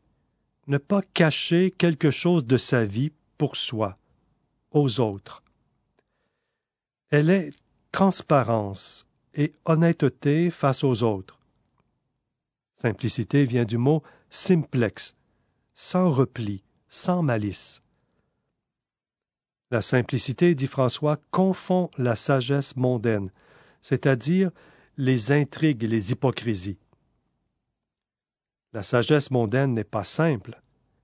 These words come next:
Elle est complexe. Elle recherche son intérêt personnel en se cachant ou en évitant la vérité. Elle a peur de perdre son image. La personne simple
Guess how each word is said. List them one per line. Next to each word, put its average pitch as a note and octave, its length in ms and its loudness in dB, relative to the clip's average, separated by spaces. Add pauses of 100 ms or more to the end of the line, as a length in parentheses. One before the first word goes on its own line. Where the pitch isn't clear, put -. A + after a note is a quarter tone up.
(460)
Elle A2+ 140 -8
est - 100 -8
complexe. - 800 -2 (460)
Elle C#3 160 0
recherche D3 520 -2
son C#3+ 360 0
intérêt D#3 480 2
personnel D3+ 920 -2 (760)
en C3+ 100 0
se - 160 -2
cachant C#3 580 -2 (920)
ou C3 120 0
en A#2+ 140 2
évitant B2+ 520 2
la A#2 120 0
vérité. G#2+ 560 -2 (960)
Elle B2+ 80 -12
a G2 80 -12
peur D3 320 0
de A2 80 -4
perdre A#2 500 -4 (300)
son C3+ 280 0
image. G2+ 640 -6 (1900)
La A2+ 80 -12
personne B2+ 520 2
simple C#3 640 0